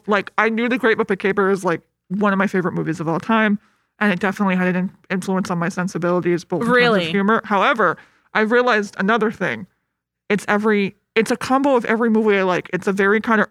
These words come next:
Speaker 1: earnest comedy, kind of about friendship and finding friendship and respecting people. It's kind of a romance. It has a musical element,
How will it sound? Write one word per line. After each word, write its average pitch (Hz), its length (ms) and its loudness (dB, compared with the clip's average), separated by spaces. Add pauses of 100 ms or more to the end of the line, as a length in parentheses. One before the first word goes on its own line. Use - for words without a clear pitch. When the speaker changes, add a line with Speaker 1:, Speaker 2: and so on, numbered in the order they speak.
Speaker 1:
earnest 220 520 0
comedy, 190 560 0 (680)
kind 196 220 0
of 214 60 2
about 240 240 2
friendship 190 560 -2 (340)
and 190 140 -2
finding 190 480 0
friendship 190 380 -2
and 185 120 0
respecting 190 440 -4
people. 170 480 -4
It's 190 220 -4
kind 185 200 -2
of 202 80 0
a 226 60 0
romance. 165 560 -2
It 185 80 -4
has 180 180 -2
a 190 40 0
musical 185 500 -2
element, 220 400 0